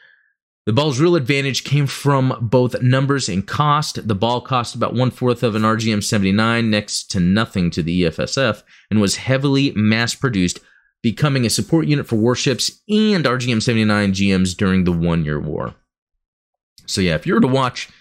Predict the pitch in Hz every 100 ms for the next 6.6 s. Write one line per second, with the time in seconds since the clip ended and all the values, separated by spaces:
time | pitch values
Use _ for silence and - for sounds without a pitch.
0 | _ _ _ _ _ _ _ _ _ -
1 | 131 120 - 123 107 147 139 131 131 127
2 | 123 123 - - 117 107 120 113 117 110
3 | 113 104 101 117 110 110 104 - 110 104
4 | - - 123 117 131 143 165 139 - 143
5 | 107 113 101 85 85 82 - - _ _
6 | _ _ - - -